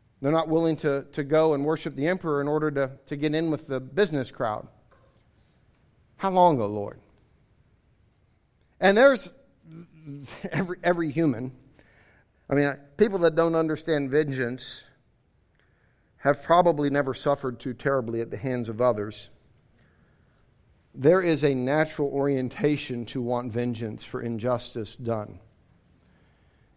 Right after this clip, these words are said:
And the Christian is taught throughout Scripture to bring that to God. And sometime with some of the worst words you could imagine, but if we can't say 'em to God when we're thinking 'em anyway, we're only fooling ourselves. We're certainly not fooling Him.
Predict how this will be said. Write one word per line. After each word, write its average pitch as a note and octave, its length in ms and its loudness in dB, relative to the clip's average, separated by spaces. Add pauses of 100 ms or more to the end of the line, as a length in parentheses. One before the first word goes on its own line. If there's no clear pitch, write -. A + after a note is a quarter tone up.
(120)
And B2+ 140 0
the B2+ 60 0
Christian F3 520 0
is B2+ 180 -6
taught E3 420 2
throughout C#3+ 400 0
Scripture C#3+ 540 -4
to C3 140 -8
bring C#3 420 -2
that B2 340 0
to B2+ 100 -6
God. A2 520 -2 (1120)
And D3 160 -2
sometime G3+ 600 2
with D#3 120 -2
some E3+ 200 0
of D#3 80 0
the C#3 80 0
worst E3 440 0
words D#3+ 340 -2
you E3+ 120 -6
could E3 140 -6
imagine, C#3+ 640 0
but C3+ 120 -4
if C3 100 -12
we F3+ 100 -4
can't G#3+ 280 -4
say G3 180 -2
'em F3 140 -2
to D3+ 60 -4
God D#3 340 4
when D3 180 -4
we're B2+ 100 -6
thinking D#3+ 360 -4
'em C#3+ 120 -2
anyway, F3+ 540 0 (680)
we're C#3+ 140 0
only E3 220 2
fooling D#3 360 -2
ourselves. C3 460 0
We're B2+ 60 -6
certainly C#3+ 320 -4
not C3 200 -2
fooling C#3 360 -4
Him. A#2+ 260 -8